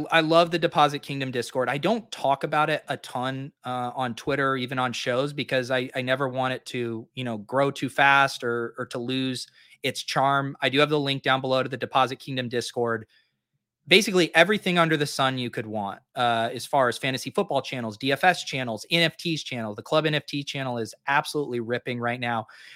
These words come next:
There's the private channels. We got Club V I Ps. We got a randomizer. We got ship chasing. We got Run the Sims. All kinds of stuff going on there. I, if, if you like any kinds of sports and, uh, crypto and speculation or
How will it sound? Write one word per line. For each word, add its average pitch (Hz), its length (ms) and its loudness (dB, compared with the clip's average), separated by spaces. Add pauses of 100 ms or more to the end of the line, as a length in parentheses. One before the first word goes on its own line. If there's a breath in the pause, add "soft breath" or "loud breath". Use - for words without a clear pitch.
(100)
There's 131 220 4
the - 80 -6
private 160 360 8
channels. 151 400 0
We 135 60 -6
got 123 180 0
Club 151 280 2
V 151 100 6
I 139 100 4
Ps. 156 420 -2
We 131 60 -6
got 123 140 2
a 110 40 0
randomizer. 147 680 4
We 123 80 -4
got 110 160 -2
ship - 260 0
chasing. 143 560 0 (220 soft breath)
We 131 60 -4
got 135 160 4
Run 143 180 4
the 127 60 -2
Sims. 135 500 0
All 190 220 8
kinds 175 260 0
of 139 60 -4
stuff - 260 0
going 123 220 -2
on 110 160 -2
there. 110 140 -2
I, 113 40 -4 (120)
if, - 180 -6 (240 loud breath)
if 165 120 2
you 233 120 6
like 254 280 8
any 254 400 2
kinds 220 320 4
of 165 200 2 (200 soft breath)
sports 226 720 2 (240)
and, 160 300 2
uh, 143 180 8
crypto 208 460 2
and 165 100 -2
speculation 180 760 0
or 131 140 -6